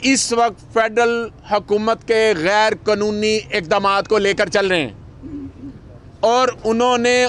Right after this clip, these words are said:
उनका दुम छल्ला, कठपुतली बनकर इस तरह का अमल किया जो मुनासिब नहीं है,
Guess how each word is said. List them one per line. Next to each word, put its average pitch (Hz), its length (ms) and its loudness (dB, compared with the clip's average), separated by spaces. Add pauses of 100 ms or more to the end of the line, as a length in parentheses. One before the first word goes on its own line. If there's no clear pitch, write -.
(100)
उनका 233 560 2
दुम 214 300 0
छल्ला, 214 480 0
कठपुतली 214 540 -2
बनकर 202 520 0 (180)
इस 220 160 -6
तरह 220 160 2
का 208 100 0
अमल 202 200 -2
किया 202 280 0
जो 190 140 0
मुनासिब 190 380 -2
नहीं 220 220 0
है, 156 120 -2